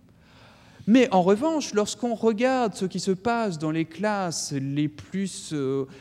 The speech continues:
les plus en difficulté, les difficultés sociales d'intégration, de socialisation, d'identification des enfants dans des familles radicalement éclatées, où le père n'existe pas,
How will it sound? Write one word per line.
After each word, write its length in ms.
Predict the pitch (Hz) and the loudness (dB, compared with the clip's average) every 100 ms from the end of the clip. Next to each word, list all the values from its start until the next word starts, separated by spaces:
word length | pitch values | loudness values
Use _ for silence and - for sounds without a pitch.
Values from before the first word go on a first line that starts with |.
| - - | -12 -2
les 140 | 156 | -2
plus 380 | - - 208 - | -2 -4 -4 -2
en 80 | 160 | -4
difficulté, 840 | 156 151 147 156 147 - 247 277 - - - 151 | -4 -6 -6 -4 -4 -4 -4 -6 -12 -20 -12 -2
les 220 | 175 240 | 4 4
difficultés 960 | 202 285 - 311 - 277 269 269 247 | 4 -2 -2 -6 0 0 0 -4 -4
sociales 1000 | 196 - 277 269 - 262 247 226 185 156 - | -4 -2 -2 -2 -4 -2 -2 0 0 -2 -4
d'intégration, 1080 | 151 220 226 262 226 247 247 - - 175 147 - - 156 | 0 0 0 0 0 0 -2 -6 -8 -8 -8 -16 -14 -4
de 100 | 196 | -2
socialisation, 920 | 262 262 254 247 226 233 - 180 139 | 0 -2 0 0 0 0 -2 -6 -6
d'identification 1000 | 143 233 233 254 247 247 262 254 - 214 | -2 -2 0 -2 -2 -6 -4 -4 -4 -2
des 240 | 160 143 | 0 0
enfants 520 | 180 190 - 185 147 - - - - | 0 -4 -4 -4 -6 -16 -20 -20 -10
dans 320 | 160 262 302 | 0 4 4
des 160 | 233 214 | 2 0
familles 420 | 233 233 247 233 | 0 0 0 -2
radicalement 640 | 180 208 208 214 208 202 190 | 0 0 -2 -2 0 0 0
éclatées, 600 | 190 220 220 220 196 165 | 0 -2 -2 -2 -2 0
où 100 | 175 | 0
le 120 | 202 | 0
père 200 | - 247 | 0 0
n'existe 440 | 196 175 180 - | 0 -2 -4 -4
pas, 340 | 190 185 156 | -4 -4 -6